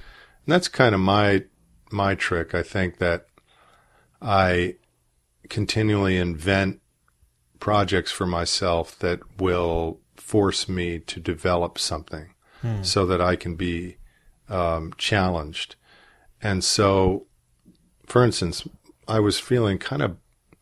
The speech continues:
Speaker 1: frustrated and bored with my guitar playing not long ago.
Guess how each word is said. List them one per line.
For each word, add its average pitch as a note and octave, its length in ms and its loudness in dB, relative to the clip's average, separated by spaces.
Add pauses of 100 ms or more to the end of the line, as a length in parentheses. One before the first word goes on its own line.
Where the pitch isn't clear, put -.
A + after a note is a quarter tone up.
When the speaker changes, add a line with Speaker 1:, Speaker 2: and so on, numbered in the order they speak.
(720)
Speaker 1:
frustrated A2 560 4
and F2 140 -4
bored F#2 320 4
with F2 120 -2
my E2+ 140 -2
guitar A#2 400 4
playing D#2+ 520 -6 (420)
not F2+ 220 -2
long E2+ 260 -2
ago. D#2 420 -8